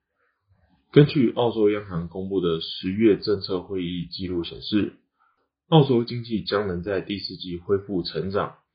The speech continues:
但复苏速度可能会慢于去年底和今年初的情况。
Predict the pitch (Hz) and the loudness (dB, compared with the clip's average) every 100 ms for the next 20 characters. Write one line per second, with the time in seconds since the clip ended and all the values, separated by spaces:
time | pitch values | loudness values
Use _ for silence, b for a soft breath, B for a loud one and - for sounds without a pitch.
0 | _ _ _ - 110 101 95 127 113 117 | _ _ _ -2 0 0 0 0 2 0
1 | 113 117 104 107 87 98 85 87 101 98 | -2 -2 0 -2 -4 -8 -8 -4 -4 -2
2 | 104 95 82 85 - 113 90 87 85 78 | -2 -2 -2 -4 -2 0 0 -4 -8 -14
3 | _ 90 87 101 95 82 - 98 87 82 | _ -8 -4 -4 -4 -6 -6 -8 -6 -6
4 | - 80 - 92 85 | -8 -8 -4 -4 -4